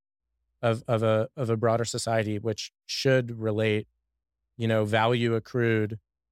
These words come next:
to value created for other people, and should ideally allow people to sort of save and make long-term decisions about what they want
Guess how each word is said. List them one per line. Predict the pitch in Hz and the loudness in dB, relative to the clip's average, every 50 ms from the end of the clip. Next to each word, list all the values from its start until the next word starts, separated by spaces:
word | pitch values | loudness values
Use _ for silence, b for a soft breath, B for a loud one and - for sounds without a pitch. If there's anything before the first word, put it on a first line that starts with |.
| _ _ | _ _
to | - 123 117 110 107 107 110 - - _ _ | -2 0 2 4 4 2 0 -2 -6 _ _
value | 110 107 113 110 117 120 113 113 110 | -2 0 2 2 4 2 0 -2 -4
created | - - 110 107 110 107 107 107 117 127 | -4 -4 -2 -2 0 0 0 -2 -4 -6
for | - - 120 | -8 -6 -4
other | 113 113 117 | -4 -2 -4
people, | 110 - 131 120 - 143 139 143 - - _ _ _ _ _ _ _ _ _ _ | -4 -6 -8 -8 -6 -6 -6 -6 -8 -12 _ _ _ _ _ _ _ _ _ _
and | 120 113 120 117 | 0 0 0 0
should | - - 131 123 123 120 117 - - _ | 0 2 2 4 4 2 0 -2 -10 _
ideally | 151 143 127 117 107 123 127 123 120 123 117 | -8 -6 -6 -4 -2 0 0 0 2 2 0
allow | 110 107 110 110 113 117 113 | 2 2 2 2 2 0 -2
people | - - 123 113 - 110 107 | -4 -8 -10 -8 -8 -10 -12
to | - - 113 110 104 | -10 -8 -8 -8 -8
sort | - - 123 110 | -8 -10 -10 -10
of | 107 - | -10 -8
save | - - - 117 113 113 110 113 113 110 - _ _ _ _ _ _ _ _ - | -8 -4 -2 0 0 2 0 -2 -4 -6 -12 _ _ _ _ _ _ _ _ -4
and | 117 113 | 0 0
make | 117 113 - | 0 0 0
long-term | 117 113 117 117 117 - 127 120 117 | 0 0 0 0 0 -2 -2 -2 -2
decisions | 107 - - 117 117 110 113 110 101 | -2 -2 -2 -2 -2 0 -2 -2 -4
about | 104 95 104 104 - | -2 -2 -2 -2 0
what | 113 117 113 - | 0 -2 -2 0
they | - 120 | -2 -2
want | 110 107 107 110 110 110 110 | 0 0 0 0 0 -2 -4